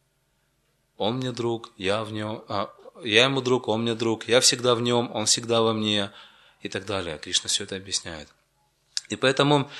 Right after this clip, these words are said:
в нашем понимании духовность означает именно это представление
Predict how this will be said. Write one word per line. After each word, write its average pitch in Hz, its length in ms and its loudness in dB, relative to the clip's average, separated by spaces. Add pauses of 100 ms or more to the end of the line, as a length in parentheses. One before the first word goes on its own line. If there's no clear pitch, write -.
(200)
в 120 60 -6
нашем 156 320 8
понимании 147 500 4
духовность 131 560 2
означает 139 540 4 (260)
именно 131 480 0
это 143 460 4 (240)
представление 135 680 0